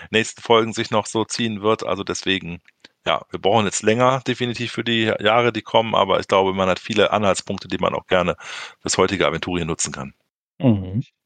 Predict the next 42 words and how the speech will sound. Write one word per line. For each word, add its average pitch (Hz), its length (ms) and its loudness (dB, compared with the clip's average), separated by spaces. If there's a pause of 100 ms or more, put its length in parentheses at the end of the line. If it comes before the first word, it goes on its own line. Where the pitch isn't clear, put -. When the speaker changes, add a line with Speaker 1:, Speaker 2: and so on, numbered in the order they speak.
(240)
Speaker 3:
kann 123 160 0
versprechen, 139 340 2
das 135 160 0
zehnte 156 320 0
Zeitalter 143 460 0
hält 123 220 2
noch 110 120 -2
viele 156 380 4
Konflikte 131 600 -2
und 110 180 -6
macht 113 180 -2
Kämpfe 117 300 0
bereit 107 440 2 (120)
<laughs> - 160 -20
in 101 100 -2
den 92 140 -2
nächsten 98 380 -8
Speaker 1:
Ja. 98 60 -10 (760)
Speaker 3:
Jahrhunderten 120 680 2
und 113 140 -6
Jahrtausenden. 104 600 -2 (680)
Speaker 2:
Ja. 156 80 -6 (140)
Ich - 320 -8
ge-, 117 240 2
würde 147 200 6
sagen, 120 360 4
wir 101 100 0
werden 151 240 4
auch - 140 2
noch 131 160 0
erfahren, 117 580 2
warum 104 260 4
diese 107 220 -2
fliegende 113 400 0
Stadt, - 240 -2
von 98 120 -2
der 92 100 0
noch 92 180 0
niemand 104 240 0
was - 160 -6
gehört 101 340 -2
hat, - 260 -2